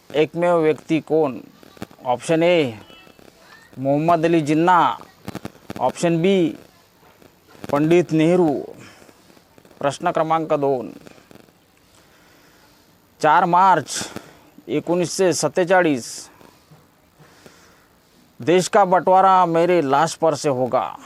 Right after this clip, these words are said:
हजारोच्या संख्येमध्ये म्हणणारा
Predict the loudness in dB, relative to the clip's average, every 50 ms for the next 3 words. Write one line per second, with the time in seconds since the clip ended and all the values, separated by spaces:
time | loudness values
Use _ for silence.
0 | -20 -20 -20 -20 -20 -20 -20 -20 _ _ _ _ _ _ _ _ _ -20 _ _
1 | _ _ _ _ _ _ _ _ _ _ _ _ -8 -6 0 2 2 4 4 2
2 | 2 2 2 2 4 4 4 4 2 0 -4 -4 -2 -2 -2 0 0 0 0 0
3 | 0 0 0 -2 -4 -8 -14 -20 -20 _ _ _ -20 -20 -20 -20 _ _ -8 -4
4 | -4 0 2 2 4 4 4 4 2 2 0